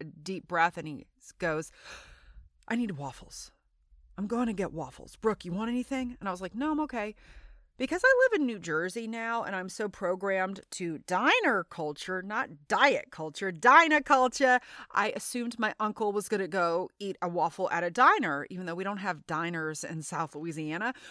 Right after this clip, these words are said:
but we do have Waffle Houses. So I expected my uncle to be back in an hour or more after maybe having gone get his waffles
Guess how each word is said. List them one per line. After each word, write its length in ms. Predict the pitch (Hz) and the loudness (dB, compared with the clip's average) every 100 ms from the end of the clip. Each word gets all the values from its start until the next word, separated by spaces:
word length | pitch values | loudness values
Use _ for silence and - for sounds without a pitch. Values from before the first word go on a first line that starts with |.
| 311 | 2
but 120 | 269 | 2
we 100 | 262 | 2
do 140 | 247 247 | -2 -2
have 200 | 247 175 | -4 4
Waffle 380 | 262 381 226 | 6 6 4
Houses. 640 | 165 151 151 - 80 - - - | -2 -2 -4 -6 -10 -12 -16 -18
So 220 | - 269 - | 0 2 4
I 180 | 262 453 | 2 0
expected 480 | - - 294 277 226 | -2 -4 -4 -2 -2
my 120 | 233 | -2
uncle 300 | 214 233 233 | 0 -2 -2
to 60 | 202 | -4
be 100 | 208 | -4
back 380 | 170 165 190 214 | 4 6 6 4
in 60 | |
an 120 | 202 - | -8 -2
hour 380 | 165 170 175 196 | 2 2 2 0
or 80 | 190 | -2
more 240 | 165 139 | -4 -2
after 580 | 143 - - 180 180 190 | -4 -6 -4 -2 -2 -4
maybe 280 | 196 180 208 | -6 -6 -2
having 260 | 190 202 | -2 -2
gone 340 | 190 175 175 180 | -2 0 0 -4
get 180 | 190 180 | -6 -6
his 200 | 196 156 | -6 -4
waffles 640 | 165 165 - 180 185 185 | 0 0 0 -4 -4 -4